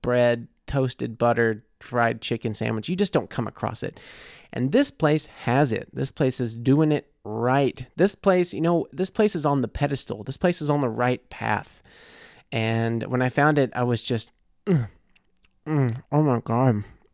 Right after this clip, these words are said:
Mm. Oh, really? Wow. You know, I was just so invested in that juicy, oozy flavor. And, uh, yeah, so I have always been looking for the right kind of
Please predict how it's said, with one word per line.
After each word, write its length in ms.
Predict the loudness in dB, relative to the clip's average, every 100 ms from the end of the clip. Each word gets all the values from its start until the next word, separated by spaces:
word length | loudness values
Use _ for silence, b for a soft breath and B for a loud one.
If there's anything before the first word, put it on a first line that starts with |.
| -2
Mm. 280 | 2 2 -2 -10 _ _ _ _ _ _ -20 -8 2
Oh, 300 | 2 2 -6 -2
really? 260 | 0 0 -4
Wow. 500 | -2 0 4 2 2 B B B
You 120 | 2
know, 120 | 4
I 60 | 6
was 160 | 4
just 200 | 2 0
so 560 | 0 6 10 10 10 6 b b b
invested 680 | b -4 0 2 2 0 -2 -4 b b -10
in 160 | -6 -4
that 220 | -4 -4
juicy, 400 | -2 -2 -2 -2
oozy 320 | 0 -2 -4
flavor. 540 | -6 0 0 0 -2 -6 -10
And, 580 | -6 -2 -2 -2 -4 -10 _ _
uh, 280 | 0 2 2
yeah, 320 | 2 0 0 -2
so 400 | 2 6 8 6
I 560 | 2 2 4 4 2 0
have 140 | 0
always 300 | 4 4 4
been 180 | 2 2
looking 300 | 2 0 -6
for 180 | -2 0
the 120 | 2
right 280 | 2 0 -2
kind 420 | -6 -2 0 0
of 380 | 0 -2 -6